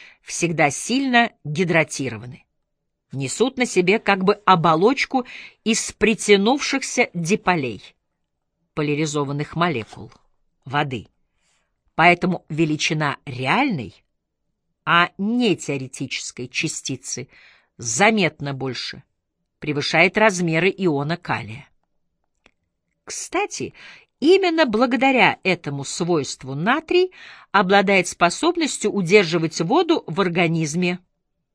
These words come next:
Скорость прохождения ионов натрия в клетку при деполяризации зависит не от их размеров, а от работы натриевых каналов, пропускающих натрий по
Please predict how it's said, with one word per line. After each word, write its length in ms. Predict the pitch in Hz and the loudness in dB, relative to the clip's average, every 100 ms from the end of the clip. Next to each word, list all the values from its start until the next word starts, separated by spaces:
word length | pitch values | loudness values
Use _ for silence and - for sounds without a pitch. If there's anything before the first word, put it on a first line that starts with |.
| _ _ _ _ | _ _ _ _
Скорость 840 | - - - 349 415 - - - - _ | -14 -10 4 6 6 0 -6 -8 -10 _
прохождения 680 | 170 - 170 156 170 160 156 | -8 0 0 2 0 2 0
ионов 320 | 151 151 - | 0 -2 -4
натрия 360 | 160 131 143 | -4 -4 -6
в 100 | 147 | -6
клетку 500 | - 175 165 - 143 - - - - - | -4 -2 -2 -2 -10 -10 -20 -20 -20 0
при 240 | 202 202 | 0 2
деполяризации 1160 | 180 160 214 214 208 220 226 202 151 - 160 147 - _ _ _ _ _ _ _ _ _ - | -4 2 2 4 2 2 2 2 2 -2 -4 -4 -6 _ _ _ _ _ _ _ _ _ -8
зависит 600 | 185 214 214 226 254 254 | 4 4 4 0 -4 0
не 120 | 269 | 2
от 160 | 277 285 | 2 0
их 140 | - | 0
размеров, 720 | 302 302 277 196 113 101 _ _ _ _ _ _ - - - | 0 0 0 -2 -2 -10 _ _ _ _ _ _ -20 -20 0
а 120 | 180 | 2
от 100 | 180 | 4
работы 400 | 190 196 254 262 | 4 4 2 2
натриевых 560 | 226 226 233 240 254 - | 4 2 2 -2 -2 -4
каналов, 680 | 285 262 175 151 151 - _ _ _ _ _ _ _ | -4 0 0 0 -4 -14 _ _ _ _ _ _ _
пропускающих 800 | - 170 180 - 165 165 - 156 | -8 -6 -6 0 2 2 -2 -4
натрий 340 | 180 160 156 156 | -2 -2 -2 -6
по 300 | - 160 | -2 -4